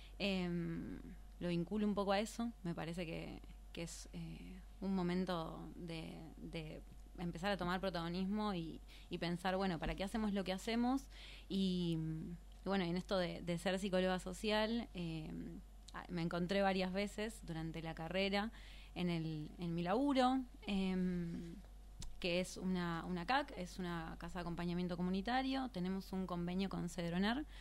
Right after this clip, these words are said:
para laburar específicamente sobre consumos problemáticos, el abordaje, la prevención. Eh, y laburamos también con una población específica, que son mujeres cis, lesbianas,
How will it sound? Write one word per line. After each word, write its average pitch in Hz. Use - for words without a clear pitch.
para 165
laburar 175
específicamente 180
sobre 160
consumos 165
problemáticos, 214
el 156
abordaje, 175
la 160
prevención. 185
Eh, 175
y 247
laburamos 240
también 190
con 190
una 185
población 175
específica, 240
que 165
son -
mujeres 170
cis, 269
lesbianas, 185